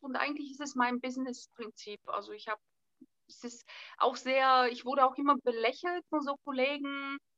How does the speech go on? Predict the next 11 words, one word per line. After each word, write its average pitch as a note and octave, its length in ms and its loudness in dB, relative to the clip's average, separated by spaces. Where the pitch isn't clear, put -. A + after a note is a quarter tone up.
auch - 160 -4
gerade A#3 300 4
so A3+ 140 -4
Coaches, C#4+ 1000 -2
weißt A#3+ 300 -2
du, B3 340 -4
äh, G#3 420 -2
ja, A3+ 240 8
ich B3+ 140 0
hab C4 160 0
doch, B3 140 0